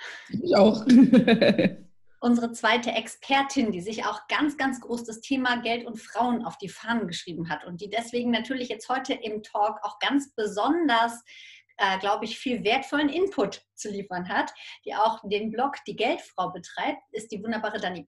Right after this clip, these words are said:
Speaker 2: Patum, die auch als Wirtschaftsjournalistin und unter anderem auch Autorin von, äh, Fachbüchern einen tollen Blog macht, auch tolle Seminare. Annette macht übrigens auch tolle Seminare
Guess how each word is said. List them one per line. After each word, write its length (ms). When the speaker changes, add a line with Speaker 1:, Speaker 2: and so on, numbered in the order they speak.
Speaker 2:
Patum, 380
die 100
auch 200
als 260
Wirtschaftsjournalistin 1500
und 100
unter 220
anderem 300
auch 200
Autorin 440
von, 280
äh, 180
Fachbüchern 1300
einen 200
tollen 380
Blog 280
macht, 280
auch 200
tolle 280
Seminare. 480
Annette 300
macht 180
übrigens 300
auch 200
tolle 220
Seminare 640